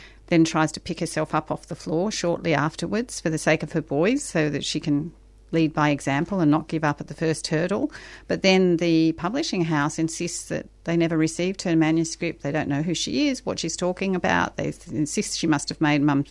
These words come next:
mistake, and combined with the fact that her mother has lost her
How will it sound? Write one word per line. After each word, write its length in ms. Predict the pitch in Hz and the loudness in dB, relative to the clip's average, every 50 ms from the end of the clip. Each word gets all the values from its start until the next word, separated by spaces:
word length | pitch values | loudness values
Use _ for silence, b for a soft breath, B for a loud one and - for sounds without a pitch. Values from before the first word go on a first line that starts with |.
| - - | -6 -2
mistake, 640 | 156 147 147 - - - 247 247 254 - - - B B B B B B B B B B B B | -2 -2 -2 -2 -2 0 0 0 0 -2 -4 -12 B B B B B B B B B B B B
and 500 | - 165 160 160 160 160 151 143 - - - - - - | 0 2 4 6 6 6 4 2 -2 -8 -12 -16 -16 -8
combined 540 | - 185 175 165 170 165 165 165 165 165 160 | -2 0 0 2 4 4 4 4 2 2 0
with 140 | - 147 - | -4 -6 -6
the 80 | - 151 | -6 -4
fact 260 | - 160 - - - | -2 -2 -4 -2 -4
that 100 | 160 147 | -4 -2
her 100 | 151 156 | 0 2
mother 320 | 156 160 160 165 165 160 | 2 4 2 2 0 0
has 260 | 151 156 147 143 - | 0 0 -2 -2 -2
lost 360 | 151 151 143 139 - - - - | -2 -2 -2 -4 -8 -12 -10 -6
her 220 | - 151 156 - | -6 -6 -6 -8